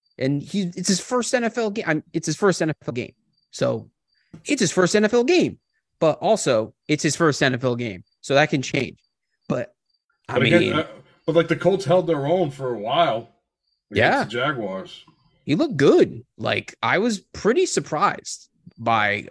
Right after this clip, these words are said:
Speaker 1: by Richardson, 'cause a lot of people had him projected, uh,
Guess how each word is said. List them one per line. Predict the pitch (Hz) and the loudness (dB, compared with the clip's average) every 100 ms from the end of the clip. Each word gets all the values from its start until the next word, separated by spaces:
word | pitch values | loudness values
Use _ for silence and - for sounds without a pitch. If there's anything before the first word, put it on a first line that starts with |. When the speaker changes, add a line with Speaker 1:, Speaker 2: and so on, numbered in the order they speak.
| - | -6
Speaker 1:
by | 107 107 | -2 0
Richardson, | 107 123 120 101 90 95 | 0 -2 -4 -8 -10 -8
'cause | 123 113 | -8 -4
a | 127 | 0
lot | 131 196 | 2 4
of | 262 | 2
people | 233 214 160 | 0 0 2
had | 165 | 0
him | 147 | -2
projected, | 139 113 127 123 135 110 - _ - - _ - | -8 -8 -10 -4 -2 -4 -8 _ -20 -20 _ -2
uh, | 113 110 101 95 | 0 2 2 -2